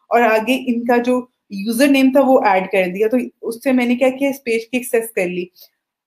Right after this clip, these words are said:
अब यहाँ पर अगर आप देखें तो यहाँ पे इन्होंने जो अपने बारे में content लिखा हुआ है, बायो में जो कि आपके पास option आ रहा होता है,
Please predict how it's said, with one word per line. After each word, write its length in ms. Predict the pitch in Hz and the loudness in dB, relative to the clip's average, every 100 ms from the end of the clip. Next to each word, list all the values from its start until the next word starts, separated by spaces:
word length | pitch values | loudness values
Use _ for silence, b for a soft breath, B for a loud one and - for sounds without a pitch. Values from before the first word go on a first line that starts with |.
| _ _ - | _ _ -2
अब 100 | 262 262 | 0 4
यहाँ 260 | 269 302 | 4 4
पर 160 | 320 302 | 2 2
अगर 240 | 269 262 | 2 4
आप 120 | 285 277 | 2 2
देखें 340 | 220 226 294 | 0 0 -2
तो 60 | 285 | -2
यहाँ 260 | 240 254 | -2 -2
पे 100 | 277 | -2
इन्होंने 240 | 269 269 262 | -2 -2 -2
जो 120 | 277 | -6
अपने 380 | - - 240 254 | -6 -8 -4 0
बारे 300 | 233 208 233 | 2 0 0
में 140 | 247 | -4
content 520 | 247 214 220 262 254 | -4 -6 -2 0 0
लिखा 300 | 208 - 202 | -2 -2 -2
हुआ 120 | 196 | 0
है, 160 | 220 262 202 | -4 -6 -10
बायो 440 | 185 185 190 233 | 0 2 4 4
में 140 | 262 | 2
जो 140 | 240 233 | 0 0
कि 80 | 233 | 0
आपके 280 | 214 214 | -2 -6
पास 140 | 226 226 | -8 -4
option 340 | 190 - 247 220 | -4 -4 -6 -2
आ 160 | 190 | -2
रहा 120 | 196 | 0
होता 240 | 190 185 214 | -2 -2 -6
है, 180 | 285 | -6